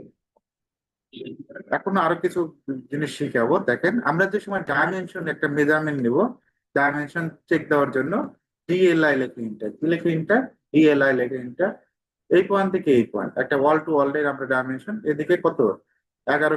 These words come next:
ফিট যেটা থাকবে সেটাই। এখন আমরা লাইন নেব, এই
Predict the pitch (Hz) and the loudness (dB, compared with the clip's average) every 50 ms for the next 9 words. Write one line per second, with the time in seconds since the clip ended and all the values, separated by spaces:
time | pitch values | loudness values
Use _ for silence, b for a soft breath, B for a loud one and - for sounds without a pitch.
0 | 151 - 208 214 208 - _ _ _ _ _ _ _ _ _ _ _ 151 156 - | -2 -2 -4 -4 -4 -8 _ _ _ _ _ _ _ _ _ _ _ -4 -2 -2
1 | 160 - 165 156 151 156 160 170 165 - 151 147 - 208 269 262 - _ _ - | -4 -2 0 0 0 0 -4 -6 -4 -4 -2 0 0 0 0 -2 -8 _ _ -2
2 | 151 160 - 202 202 196 190 185 147 127 139 - - - 139 139 139 135 135 135 | -2 -2 0 -2 -4 -4 -2 0 0 0 0 -2 -6 -4 -2 0 0 2 2 2
3 | 135 131 131 120 113 - - - - - _ 135 147 | 0 -2 -6 -14 -18 -18 -18 -18 -18 -16 _ -12 -10